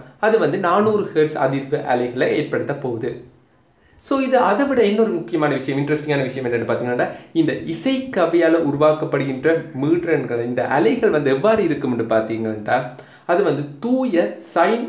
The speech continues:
அலைகளாக, சைன் வடிவத்துல இருக்குமாம். அதாவது, நாங்க ஏற்கனவே சைனின் பண்-, அதாவது அலையின் பண்புகள் படிச்சிருக்கோம். அதாவது, அலைக்கு வீச்சம் இருக்கும், அதே மாதிரி மீடுறன் இருக்க போது, அதே மாதிரி அலையின் வடிவம் மாறுபட்டா,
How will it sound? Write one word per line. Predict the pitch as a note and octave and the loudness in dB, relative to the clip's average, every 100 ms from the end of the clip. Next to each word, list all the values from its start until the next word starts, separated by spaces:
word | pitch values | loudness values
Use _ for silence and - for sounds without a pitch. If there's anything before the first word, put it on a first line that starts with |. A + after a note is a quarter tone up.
| - | -2
அலைகளாக, | C3+ C#3 B2+ A#2+ C#3 B2+ | 0 0 0 0 0 0
சைன் | E3+ G3+ | 2 2
வடிவத்துல | F3 C3+ A#2+ A2 C#3 | 2 0 0 -2 -2
இருக்குமாம். | C#3+ B2 - B2 A#2+ | -2 -4 -2 -2 0
அதாவது, | C3 C#3+ F3 | 0 0 0
நாங்க | E3+ D#3 | -2 -2
ஏற்கனவே | D3 D3 C#3+ A3 - | -2 -2 0 -2 -2
சைனின் | - D#3 E3+ E3 - | 0 2 4 2 0
பண்-, | D3 - | -6 -2
அதாவது | C3 C#3 C3 | 0 2 2
அலையின் | A#2 D3+ G3+ G3 | 2 4 2 0
பண்புகள் | D3+ D3 D3 E3 D3+ | 0 0 2 2 2
படிச்சிருக்கோம். | C#3 C#3 A#2 B2 - - - - | 0 -2 -2 -2 -4 -10 -20 -12
அதாவது, | - C3 C3+ C#3 C#3+ - | -4 2 2 4 0 0
அலைக்கு | - C3+ D3+ D3+ - C#3+ C3 - C3+ | 0 4 4 2 0 0 0 -4 -4
வீச்சம் | C3+ C#3 D3+ | -4 0 -2
இருக்கும், | C#3+ C#3+ D3 F#3+ G3 - - | -2 -4 -4 -4 -6 -10 -4
அதே | C3+ D3+ | 0 2
மாதிரி | D3 C#3 C#3+ C3+ A#2+ | 2 0 -2 -4 -2
மீடுறன் | C3 C#3 C#3+ D3+ D3 | -2 -2 0 0 0
இருக்க | - D3+ | -2 0
போது, | D3+ D3+ G3+ - - - | 2 2 0 -4 -18 -6
அதே | F#3+ C4 | -2 0
மாதிரி | A3+ F3+ D#3+ A3+ D4+ | 2 0 0 -2 0
அலையின் | - E3+ F#3 F#3 D3 | 2 2 0 0 2
வடிவம் | B2+ D3+ B3 C#4 A#3+ D#3 | 4 2 0 -2 -2 0
மாறுபட்டா, | D3+ D3+ A#2+ B2+ | 0 0 -2 0